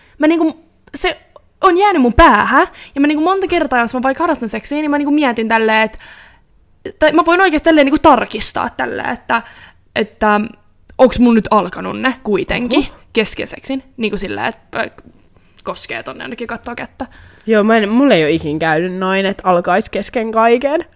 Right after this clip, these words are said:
Speaker 1: Oikeesti?
Speaker 2: seksin. Ei. Ja siis yleisesti ehkä kun, niinku, niinku oikeesti fi-,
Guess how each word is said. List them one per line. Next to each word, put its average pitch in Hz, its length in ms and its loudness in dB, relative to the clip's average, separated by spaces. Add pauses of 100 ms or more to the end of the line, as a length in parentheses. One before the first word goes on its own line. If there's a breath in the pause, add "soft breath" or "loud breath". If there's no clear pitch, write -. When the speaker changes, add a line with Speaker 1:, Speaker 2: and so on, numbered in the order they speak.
(460)
Speaker 1:
Oikeesti? 254 480 -2
Speaker 2:
seksin. - 420 -10 (140)
Ei. 151 240 0 (400 loud breath)
Ja 208 340 8
siis 240 300 0
yleisesti 381 520 4
ehkä 480 260 4
kun, 349 80 4 (200)
niinku, 285 440 6
niinku 262 300 4
oikeesti 277 500 4 (180)
fi-, 294 180 8